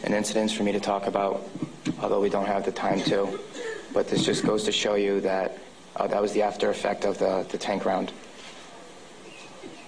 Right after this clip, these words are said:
This just goes to show you that everyone sitting up here has these stories.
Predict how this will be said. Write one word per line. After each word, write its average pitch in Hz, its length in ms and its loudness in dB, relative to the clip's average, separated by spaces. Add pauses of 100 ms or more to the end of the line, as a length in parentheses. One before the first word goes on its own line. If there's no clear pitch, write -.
(140)
This - 160 0
just 117 200 2
goes 117 180 4
to 117 80 2
show 110 240 2
you 110 220 2
that 98 420 0 (560)
everyone 110 400 2
sitting 110 340 2
up 101 160 -2
here 104 300 2
has 101 240 0
these 101 160 2
stories. 98 680 0